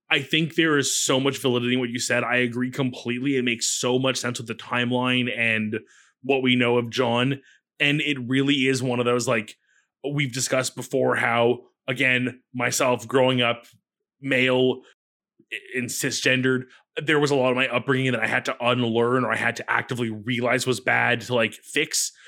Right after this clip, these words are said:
because I have a father who, while is a great man, very much grew up in that,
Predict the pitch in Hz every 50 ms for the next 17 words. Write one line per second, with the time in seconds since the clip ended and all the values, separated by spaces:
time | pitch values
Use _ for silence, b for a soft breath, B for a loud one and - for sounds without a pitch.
0 | B B B 139 127 139 143 127 120 120 123 117 - - - - 127 120 120 -
1 | - 135 117 123 127 127 127 123 117 127 127 117 113 120 117 123 127 127 127 123
2 | - 120 - - 120 123 120 113 110 113 120 120 120 120 123 123 123 b b b
3 | b b b b _ _ _ _ 123 127 127 117 117 139 139 139 135 139 139 127
4 | 127 - - - - 127 135 127 123 143 123 120 110 120 110 110 117 -